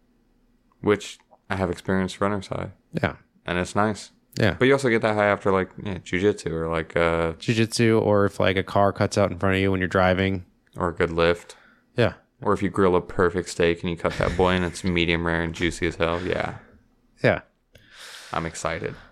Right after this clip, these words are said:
Speaker 2: I don't know.
Speaker 1: I don't know. That's water. That's ice bath.
Speaker 2: That's water. That's ice baths. That's acid base. Let's go get some lunch.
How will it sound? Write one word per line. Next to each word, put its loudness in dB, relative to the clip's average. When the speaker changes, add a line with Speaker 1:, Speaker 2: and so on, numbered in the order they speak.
Speaker 2:
I 2
don't 4
know. 4
Speaker 1:
I -4
don't 0
know. -2
That's 2
water. 4
That's 0
ice 2
bath. -4
Speaker 2:
That's 2
water. 6
That's 4
ice 4
baths. 2
That's 0
acid 2
base. 2
Let's -2
go 2
get 4
some -4
lunch. -4